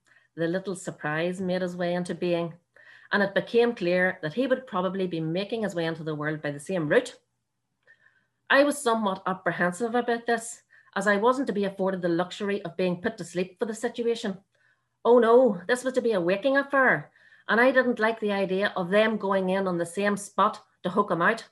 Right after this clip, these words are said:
But apparently this was to be for my benefit. Anyhow, as I was wheeled down to the operating theatre,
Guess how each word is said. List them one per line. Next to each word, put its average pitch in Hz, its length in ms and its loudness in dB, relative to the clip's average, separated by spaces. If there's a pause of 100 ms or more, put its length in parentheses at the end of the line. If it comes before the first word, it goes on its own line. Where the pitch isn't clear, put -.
(680)
But 208 120 -2
apparently 247 640 2
this 214 240 0
was 190 120 -6
to 185 100 -2
be 190 340 -2
for 180 80 -4
my 175 380 0
benefit. 175 560 -4 (1500)
Anyhow, 214 440 4 (640)
as 202 140 0
I 220 60 4
was 208 180 4
wheeled 262 300 4
down 247 160 6
to 226 80 0
the 196 140 2
operating 196 440 -2
theatre, 185 560 0